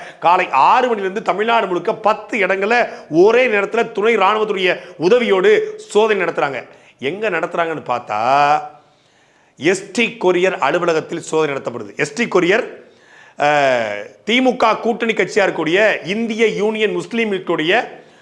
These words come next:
அஹ், பொறுப்பாளர் இருக்கக்கூடிய நவாஸ் கனியுடைய சொந்த சகோதரர் அன்சாரி நடத்தக்கூடிய நிறுவனம். அன்சாரி அதுக்கு தலைமை பொறுப்பாளரா இருக்காரு. அதனுடைய மேனேஜிங் டைரக்டரா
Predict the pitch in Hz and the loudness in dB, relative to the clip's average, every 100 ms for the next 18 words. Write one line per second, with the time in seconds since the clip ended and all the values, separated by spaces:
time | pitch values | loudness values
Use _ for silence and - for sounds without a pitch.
0 | _ - 151 135 123 - 220 220 226 208 | _ 0 0 0 -2 0 0 2 2 2
1 | 190 180 202 165 175 233 262 - 214 180 | 0 0 -2 0 0 2 2 0 -2 0
2 | 160 202 214 147 117 - - - - 226 | 0 2 2 0 -2 -8 -20 -4 0 2
3 | 233 220 190 190 208 220 220 - 196 226 | 2 0 0 2 2 2 0 -2 -2 0
4 | 247 233 220 185 196 185 185 165 165 131 | 2 2 0 -2 -4 -4 -4 -2 -4 -4
5 | - _ _ _ _ _ _ _ - 123 | -12 _ _ _ _ _ _ _ -10 -6
6 | 170 202 202 208 208 185 156 160 202 220 | -4 0 2 2 2 0 -2 0 2 2
7 | 208 156 - - 185 185 196 175 147 147 | 0 -2 -10 -2 0 2 2 2 2 2
8 | 170 240 - - - - 147 196 208 190 | 2 2 0 -16 -20 -6 0 2 2 2
9 | 165 151 226 262 220 233 185 196 185 214 | 0 0 0 0 -2 -2 0 0 0 2
10 | 254 214 147 | 4 4 2